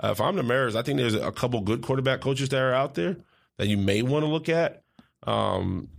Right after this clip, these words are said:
you know, for me, I, I wouldn't, you know, I, I, I know you may laugh at this, but I'll,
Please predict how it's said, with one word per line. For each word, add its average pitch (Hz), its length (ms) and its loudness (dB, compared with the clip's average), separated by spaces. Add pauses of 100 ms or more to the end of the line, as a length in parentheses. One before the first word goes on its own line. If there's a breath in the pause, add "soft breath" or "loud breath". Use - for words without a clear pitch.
(760)
you 120 120 0
know, 113 120 0
for 120 120 -4
me, 117 560 0
I, 107 320 -2
I 107 40 2
wouldn't, 113 540 0 (380)
you 107 80 -6
know, 110 140 -2
I, 101 200 0
I, 117 240 0 (320)
I 113 80 0
know 131 100 0
you 127 160 0
may 123 140 0
laugh 104 260 0
at 95 120 -2
this, 110 160 0
but 101 180 -2
I'll, 131 320 0